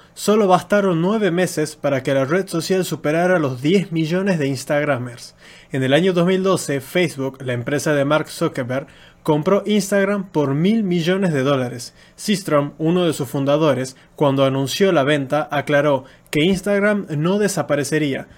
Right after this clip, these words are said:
sino que aprovecharía la sinergia de la empresa que manejaba la red social más grande del mundo para evolucionar. Y tuvo razón, ya que la curva de crecimiento de Instagram no dejó nunca de subir.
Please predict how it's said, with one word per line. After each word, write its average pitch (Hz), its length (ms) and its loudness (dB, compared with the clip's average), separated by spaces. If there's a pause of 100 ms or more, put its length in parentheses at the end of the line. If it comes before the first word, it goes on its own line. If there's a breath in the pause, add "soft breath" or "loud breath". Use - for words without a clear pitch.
(140 loud breath)
sino 165 540 0
que 151 80 0
aprovecharía 147 760 2
la 127 140 0
sinergia 139 640 -2
de 131 180 -6
la 131 100 -4
empresa 135 520 -4
que 135 140 -6
manejaba 127 560 0
la 127 160 -2
red 147 260 -2
social 156 420 -4
más 147 280 -2
grande 160 280 0
del 135 140 -2
mundo 180 380 -2 (280 loud breath)
para 135 260 2
evolucionar. 131 760 -2 (440 soft breath)
Y 147 60 -2
tuvo 170 240 0
razón, 165 480 0 (260 loud breath)
ya 190 160 4
que 208 60 0
la 160 140 4
curva 208 260 0
de 143 100 0
crecimiento 170 600 -2
de 151 120 0
Instagram 143 600 -2
no 165 320 -2
dejó 196 460 -2
nunca 190 500 0
de 147 100 2
subir. 131 440 -2